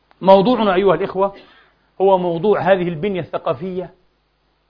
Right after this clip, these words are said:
المعطوبة، لا، لا أحب أن أقول اللعينة وهذه المصطلحات، المعطوبة والخطيرة، تتهدد مستقبلنا،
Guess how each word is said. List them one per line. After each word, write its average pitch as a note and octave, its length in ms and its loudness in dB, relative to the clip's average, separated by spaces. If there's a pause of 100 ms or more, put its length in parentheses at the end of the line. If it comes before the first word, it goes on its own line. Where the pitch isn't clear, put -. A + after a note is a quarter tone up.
(920)
المعطوبة، F#3 500 0
لا، F3+ 260 -4
لا F#3 140 2
أحب E3 240 -6 (840)
أن F3 60 0
أقول E3+ 280 0
اللعينة E3 720 0
وهذه D3+ 340 -4
المصطلحات، C#3+ 480 -10 (300)
المعطوبة F#3 640 -4
والخطيرة، F#3+ 1080 2 (460)
تتهدد E3+ 640 0
مستقبلنا، C#3+ 920 -6